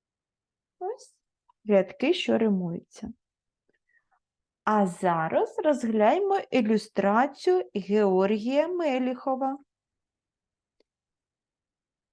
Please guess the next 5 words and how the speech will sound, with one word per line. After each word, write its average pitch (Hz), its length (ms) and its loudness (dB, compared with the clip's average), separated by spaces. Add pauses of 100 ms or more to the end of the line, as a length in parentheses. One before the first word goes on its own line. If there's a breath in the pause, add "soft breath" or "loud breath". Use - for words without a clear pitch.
(400)
Пов'яжіть 494 720 2
її 233 200 2
зі 226 180 0
змістом 226 640 0
вірша. - 540 -2